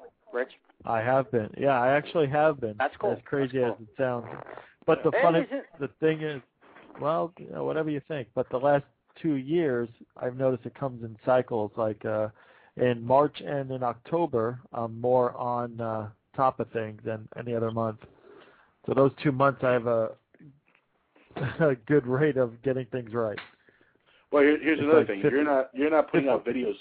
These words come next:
Speaker 3: trying to make money off of this. Sean David Moore is
Speaker 2: No.
Speaker 3: trying to make money off of it. That's it.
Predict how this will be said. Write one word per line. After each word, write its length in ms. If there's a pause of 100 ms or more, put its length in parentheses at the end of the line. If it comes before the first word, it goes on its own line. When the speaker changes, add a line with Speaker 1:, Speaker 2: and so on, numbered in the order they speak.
(220)
Speaker 3:
trying 140
to 60
make 180
money 200
off 220
of 120
this. 140 (540)
Sean 180
David 220
Moore 240
is 40
Speaker 2:
No. 400 (120)
Speaker 3:
trying 140
to 60
make 120
money 180
off 160
of 60
it. 80 (240)
That's 120
it. 160